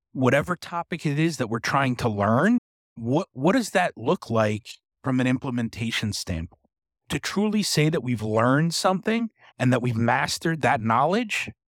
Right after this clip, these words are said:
I think we've gotta take that information and put it to use. I think we need to implement it in some way, shape, or form to show that we've been able to adapt our behavior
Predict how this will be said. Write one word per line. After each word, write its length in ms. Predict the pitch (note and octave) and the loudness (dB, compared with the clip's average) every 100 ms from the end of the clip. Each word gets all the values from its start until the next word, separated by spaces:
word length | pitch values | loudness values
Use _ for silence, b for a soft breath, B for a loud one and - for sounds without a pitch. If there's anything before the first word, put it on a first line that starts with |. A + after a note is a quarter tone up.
| _ | _
I 80 | D3 | -2
think 240 | - G#3 | -2 -6
we've 120 | G3+ F3 | -8 0
gotta 220 | D3+ A#2+ | 0 0
take 260 | - - E3 - | -6 -10 -10 -2
that 160 | C3+ A2+ | 0 0
information 720 | C3 B2 B2 A#2 C3+ - G#3 A3 | -2 -4 -2 -2 0 0 -2 -2
and 180 | C3 A#2+ | -2 -2
put 200 | - D3 | -2 -4
it 100 | C#3+ | -4
to 140 | - | -6
use. 440 | A#2 A2+ A2 G#2 - | -4 -4 -4 -4 -4
I 60 | |
think 220 | A2 D#3 D3 | -4 -6 -6
we 80 | |
need 160 | C3+ B2+ | -6 -6
to 120 | A2+ | -6
implement 600 | - C3 - B2 A2+ G#2+ | -6 -6 -8 -8 -6 -4
it 100 | A2 | -4
in 80 | A2+ | -4
some 320 | A2 - D3 | -2 0 0
way, 140 | C#3+ C#3 | 0 0
shape, 320 | - C3+ - | 0 0 0
or 80 | A2 | -4
form 340 | - B2+ D3 | -2 -2 -2
to 140 | D3+ C3 | -2 -2
show 580 | - - A3+ B2+ G#2+ A2+ _ _ _ - | 0 2 2 0 -2 -8 _ _ _ -4
that 120 | A#2+ | -2
we've 260 | C3 A#2+ | -2 -2
been 200 | - C#3 | -2 2
able 260 | C#3 C#3+ C3+ | 2 2 0
to 400 | A#2 - B2+ B2+ - | -4 0 2 2 0
adapt 580 | A2 C3 C3+ D3+ - - | -2 0 0 0 -4 -2
our 100 | B2 | -2
behavior 800 | A#2 A#2+ G#2+ D#3 D3+ G2 F#2+ G2 | 0 -2 0 0 0 2 2 0